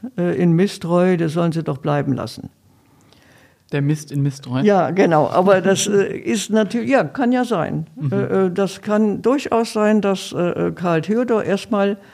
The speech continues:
Speaker 1: äh, äh, die Faust in der Tasche geballt hat und, äh, vieles abgelehnt hat, was die Nazis generell gemacht haben.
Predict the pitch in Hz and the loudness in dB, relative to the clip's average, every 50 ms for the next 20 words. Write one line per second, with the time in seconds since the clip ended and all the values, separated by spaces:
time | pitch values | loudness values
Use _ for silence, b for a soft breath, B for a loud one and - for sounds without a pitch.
0 | B B B B B B B - - 185 185 180 - - 180 180 175 170 160 160 | B B B B B B B -2 0 2 2 2 2 2 2 2 2 2 0 -2
1 | 160 175 160 - 208 185 190 190 - 165 156 160 147 - 202 220 - - 247 - | -2 -4 -4 -2 0 -2 -2 -2 -2 -2 -2 -2 -2 -2 -4 -4 -2 -4 -6 -6
2 | - - 170 160 165 180 185 190 202 226 240 233 403 - - 185 180 170 - - | -4 -4 0 0 0 0 0 -2 -2 -2 -2 -4 -2 -2 0 0 0 0 -2 -4
3 | - 175 175 175 165 - - - - - - - - - - - 156 - 240 233 | -2 0 0 0 -2 -2 -6 -6 -6 -8 -10 -12 -14 -12 -12 -10 -2 0 0 2
4 | 202 180 160 - 165 160 - - 202 196 202 214 220 226 220 208 185 185 190 190 | 2 0 0 -2 -4 -2 0 0 0 2 4 4 2 2 2 0 0 -2 -2 -2
5 | 190 214 180 175 170 170 165 - 165 - - 165 156 156 143 147 165 190 214 226 | -2 -2 0 0 0 -2 -4 -6 -8 -4 -2 0 2 2 2 2 0 0 0 0
6 | 214 214 - 226 - - - 247 220 220 226 240 254 254 | 0 0 0 -2 -4 -6 -6 -4 -2 0 2 2 0 0